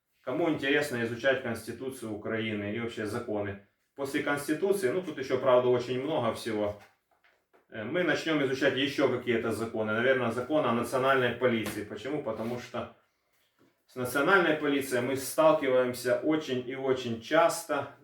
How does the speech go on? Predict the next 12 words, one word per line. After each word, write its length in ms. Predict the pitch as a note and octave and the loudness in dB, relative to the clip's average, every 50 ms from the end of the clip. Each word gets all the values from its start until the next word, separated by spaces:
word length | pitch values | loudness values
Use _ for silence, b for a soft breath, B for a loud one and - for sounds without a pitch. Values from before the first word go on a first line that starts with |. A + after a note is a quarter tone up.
| - - - | -20 -20 -16
Э, 380 | A#2+ A#2 A2 A2 A#2 - - B2 | -14 -12 -12 -12 -12 -12 -10 -8
ну, 140 | B2 G3 D#3 | -4 0 4
во 140 | D#3 D3+ | 4 4
всех 400 | D#3 - - F3+ D#3 - - - b b b b b b b b | 4 4 4 4 4 4 2 -2 b b b b b b b b
сферах 520 | - - - - D3+ C#3+ C3+ C3 - C#3+ | -14 -8 -2 2 4 6 6 6 6 4
нашей 340 | C3+ C3+ C3 - C3+ C3 A#2+ | 2 2 2 2 2 -2 -2
жизнедеятельности, 1080 | A#2 C#3 C3+ C3+ C#3 C3+ B2+ A#2 B2+ A#2+ A2 G#2 G2 G#2+ G#2 G#2 G#2 G2+ G2+ - A2+ | 0 0 -2 -2 0 0 0 2 2 2 2 2 0 -2 -2 -2 -2 -4 -6 -6 -8
да, 360 | A2+ A2 A#2+ A#2 A#2 A#2 - - | -4 0 0 2 0 0 -2 -2
обращаемся 840 | - C#3 C3 C3+ B2+ A#2 - - E3 E3 D#3+ D#3 D3+ D3 - A#2+ | -2 0 2 2 2 2 2 4 4 6 6 6 4 2 -2 -4
к 40 | - | -4
национальной 640 | C#3 C3 A2+ - - B2+ B2 B2 A#2+ A#2 A#2 A2+ A2+ | -4 -6 -6 -6 -4 -4 -2 -2 -2 -2 -2 -4 -4
полиции, 680 | - - A2+ A#2 A#2 A2 - - A#2 G#2+ G#2 - - | -4 -4 -4 -4 -4 -4 -6 -6 -6 -6 -6 -6 -8